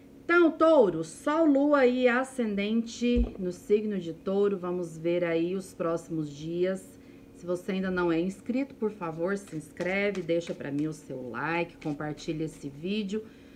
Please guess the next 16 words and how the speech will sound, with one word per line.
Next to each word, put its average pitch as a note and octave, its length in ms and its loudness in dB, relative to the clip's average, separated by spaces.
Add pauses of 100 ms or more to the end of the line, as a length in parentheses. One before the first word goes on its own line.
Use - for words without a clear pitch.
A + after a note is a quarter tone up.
(160)
Tudo C4+ 240 -4
isso B3+ 280 -2
ajuda A3+ 680 -2
o G3 140 -2
YouTube A#3+ 500 -2
a A3+ 80 -2
divulgar G#3 560 -2
mais F3 400 -2
o F3 60 -2
meu D#3+ 220 -2
canal F#3+ 520 -4
aí D#3+ 160 -2
de D#3+ 140 -8
forma D3+ 400 -6
orgânica, D#3+ 640 -4
né? D#3+ 260 -2